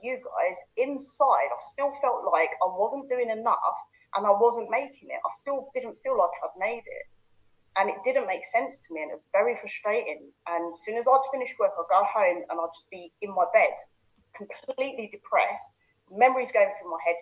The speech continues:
flashbacks. This is a lifetime of this that I, I struggled with. And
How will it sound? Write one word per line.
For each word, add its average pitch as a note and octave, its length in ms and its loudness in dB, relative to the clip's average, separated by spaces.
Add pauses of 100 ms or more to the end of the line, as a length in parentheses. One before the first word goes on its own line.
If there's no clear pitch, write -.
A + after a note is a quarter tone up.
(140)
flashbacks. - 420 2
This F3+ 160 -16
is F3+ 160 -14
a F3+ 60 -4
lifetime F#3+ 500 6
of - 80 -16
this D#3+ 220 -10
that - 80 -2
I, D#3+ 100 -2 (160)
I - 100 -12
struggled G#3 460 -2
with. - 200 -14 (600)
And F3+ 320 2